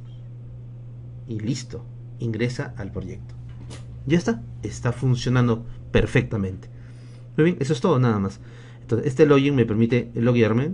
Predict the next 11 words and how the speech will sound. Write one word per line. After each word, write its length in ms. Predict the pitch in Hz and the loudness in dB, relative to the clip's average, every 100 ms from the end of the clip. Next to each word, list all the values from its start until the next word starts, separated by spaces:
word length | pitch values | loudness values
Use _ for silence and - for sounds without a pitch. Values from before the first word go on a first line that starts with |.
| 226 | -2
eh, 360 | 117 107 101 - | 0 4 2 2
hacia 280 | 104 - 117 | -4 -2 0
un 120 | 117 | 2
proyecto, 420 | 117 107 107 113 117 - - | 4 2 4 4 2 -2 -18
hacia 440 | - - - 95 | -14 -12 -2 0
otro 260 | 92 117 151 | 2 4 2
proyecto 360 | 123 107 101 113 | 4 2 4 2
remoto 460 | 113 113 113 151 - - - - - | 4 4 2 -4 -4 -20 -20 -18 -8
utilizando 440 | 120 104 101 104 | -4 -2 -2 -2
Framework 300 | 98 107 101 | 0 0 0
Foundation. 400 | - 104 117 95 | 0 2 2 2